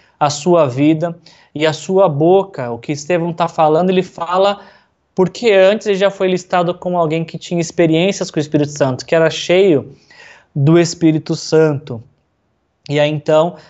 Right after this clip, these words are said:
é nada mais natural de que essas discussões sejam vencidas, porque quando a gente permite que o Espírito Santo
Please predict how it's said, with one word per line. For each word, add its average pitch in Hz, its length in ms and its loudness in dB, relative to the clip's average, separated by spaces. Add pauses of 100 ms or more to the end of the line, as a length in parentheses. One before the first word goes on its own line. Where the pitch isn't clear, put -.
(220)
é 156 100 -8
nada 147 280 0
mais 156 180 2
natural 165 440 0
de 165 140 -4
que - 80 -8
essas 160 260 -6
discussões 160 600 -8
sejam 160 320 -2
vencidas, 165 680 0
porque 143 320 -6
quando 185 280 0
a 185 40 4
gente 180 540 -2 (400)
permite 170 420 2
que - 100 -6
o - 20 4
Espírito 175 320 -2
Santo 165 480 -2